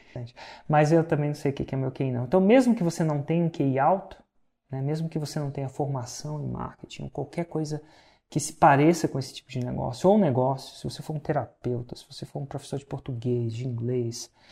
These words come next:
se você for um, o que quer que seja, se você for uma pessoa que faz mandala, se você é uma pessoa que lê, vive lendo tarô, é possível fazer isso em sete? Sim, é possível. Em qualquer mercado que você esteja, tem muito mais gente que ainda que precisa do seu produto e não sabe disso,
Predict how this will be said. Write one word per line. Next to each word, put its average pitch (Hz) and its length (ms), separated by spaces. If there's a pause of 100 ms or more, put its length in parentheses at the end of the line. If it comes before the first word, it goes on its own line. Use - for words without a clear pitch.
(280)
se - 120
você 147 120
for 151 180
um, 139 120
o 175 260
que - 100
quer 262 160
que 262 100
seja, 120 540 (140)
se - 160
você - 160
for 165 160
uma 143 320
pessoa - 240
que - 40
faz 151 220
mandala, 156 640
se - 100
você 160 180
é - 20
uma 165 100
pessoa 170 260
que - 120
lê, 170 160 (300)
vive 190 280
lendo 185 240
tarô, 143 540 (120)
é 165 80
possível 165 360
fazer 131 180
isso 127 160
em 123 80
sete? 156 260
Sim, 180 280
é - 20
possível. - 380 (420)
Em 120 140
qualquer 151 360
mercado 180 380
que - 80
você 165 220
esteja, 127 600 (300)
tem 139 140
muito 180 240
mais 160 180
gente 139 300
que - 100
ainda 143 300
que 139 120
precisa 190 480
do 185 80
seu 180 140
produto 131 360
e 127 40
não 139 160
sabe 151 400
disso, 139 420